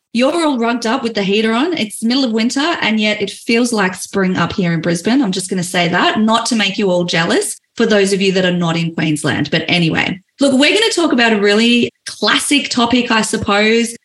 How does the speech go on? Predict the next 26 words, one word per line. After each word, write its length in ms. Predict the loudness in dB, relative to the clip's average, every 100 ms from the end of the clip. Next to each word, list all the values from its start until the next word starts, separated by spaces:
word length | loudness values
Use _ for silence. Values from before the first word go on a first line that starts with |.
| -2
We 100 | 2
like 280 | 2 2 0
to 100 | -4
talk 220 | -2 -2
about 260 | -2 -4 -4
productivity 800 | -4 -4 -4 -2 0 2 2 0
and 120 | -2
time 320 | -4 -2 -2
management. 680 | -2 -2 -2 -2 -2 -2 -8 _ -2
And 120 | 2
I 240 | 2 4
wanted 220 | 4 4
to 60 | 2
share 320 | 0 2 2
with 180 | 2 0
you 300 | 0 0 0 0
a 180 | -2 0
very 280 | 0 0 0
strong 360 | -4 -4 -4
opinion, 520 | -2 -2 0 2 0 0
belief 640 | 0 0 2 2 0 -2
that 180 | -4 -2
Ness 260 | -2 0 0
and 100 | 0
I 80 | 0
have 360 | 0 0 0